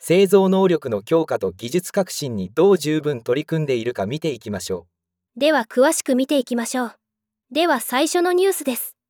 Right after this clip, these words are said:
Speaker 2: アムコーテクノロジーがアリゾナ州に七十億ドルもの大規模投資を行うと発表しましたね。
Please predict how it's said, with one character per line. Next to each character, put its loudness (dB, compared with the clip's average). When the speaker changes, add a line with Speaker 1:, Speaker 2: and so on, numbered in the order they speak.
Speaker 2:
ア -2
ム 0
コ 4
ー 4
テ 0
ク 0
ノ 2
ロ 2
ジ -2
ー 2
が 0
ア -4
リ 0
ゾ 0
ナ 2
州 0
に 2
七 0
十 2
億 2
ド 4
ル 2
も 2
の 0
大 0
規 2
模 2
投 4
資 0
を 2
行 0
う 0
と -2
発 -10
表 2
し -4
ま 0
し -8
た -6
ね。 -10